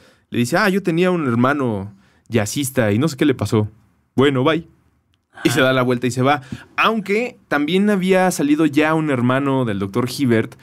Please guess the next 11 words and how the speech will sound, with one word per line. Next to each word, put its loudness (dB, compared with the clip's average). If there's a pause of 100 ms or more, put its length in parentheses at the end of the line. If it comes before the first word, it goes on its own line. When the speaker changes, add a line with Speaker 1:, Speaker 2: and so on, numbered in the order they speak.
(320)
Speaker 1:
en -2
el 0
episodio 0
del 2
Speaker 2:
Cuando 0
está -4
en-, -2
cuando -4
está -2
embarazada 0
Marge. -4